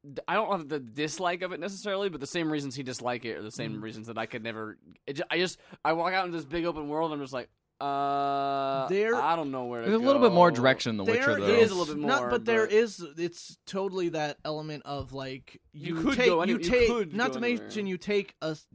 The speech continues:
Speaker 2: you take a step and then, like, five, like, little icons that, of stuff that you can just pick up, like, pop
Speaker 1: Yeah.
Speaker 2: up next to you. And it's, like, weird because in The Witcher specifically, like, in Skyrim, you can kind of get away with, like,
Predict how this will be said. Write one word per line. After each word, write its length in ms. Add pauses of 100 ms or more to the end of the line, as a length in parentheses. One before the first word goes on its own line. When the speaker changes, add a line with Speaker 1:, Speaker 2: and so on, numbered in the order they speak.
(100)
Speaker 2:
you 140
take 240
a 60
step 400 (160)
and 180
then, 220
like, 300 (360)
five, 500 (160)
like, 420 (200)
little 300
icons 600
that, 120 (160)
of 120
stuff 360
that 120
you 100
can 180
just 180
pick 300
up, 300 (360)
like, 260
pop 220
Speaker 1:
Yeah. 140
Speaker 2:
up 160
next 380
to 60
you. 320 (560)
And 160
it's, 160
like, 220
weird 300
because 280
in 120
The 80
Witcher 320
specifically, 640
like, 240
in 100
Skyrim, 880
you 160
can 180
kind 220
of 120
get 300
away 460
with, 320
like, 340